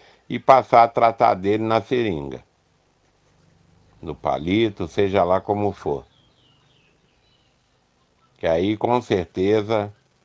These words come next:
ele vai se desenvolver. Penso eu assim. Se não for um problema, se não for um problema que já tenha vindo com ele.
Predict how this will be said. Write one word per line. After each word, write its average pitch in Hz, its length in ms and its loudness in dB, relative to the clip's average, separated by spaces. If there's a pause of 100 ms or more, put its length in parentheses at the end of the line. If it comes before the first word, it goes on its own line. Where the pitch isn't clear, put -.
(640)
ele 87 220 -4
vai 90 240 2
se 104 160 -14
desenvolver. 104 960 -2
Penso 101 480 -2
eu 110 220 2
assim. 127 360 -6 (1500)
Se 95 120 -4
não 104 200 2
for 104 200 -10
um 107 120 -2
problema, 98 560 0
se 101 140 -8
não 107 240 0
for 113 180 2
um 113 80 -2
problema 113 640 0
que 120 180 -10
já 120 160 2
tenha 113 280 -2
vindo 107 280 -6
com 120 160 -6
ele. 76 220 -4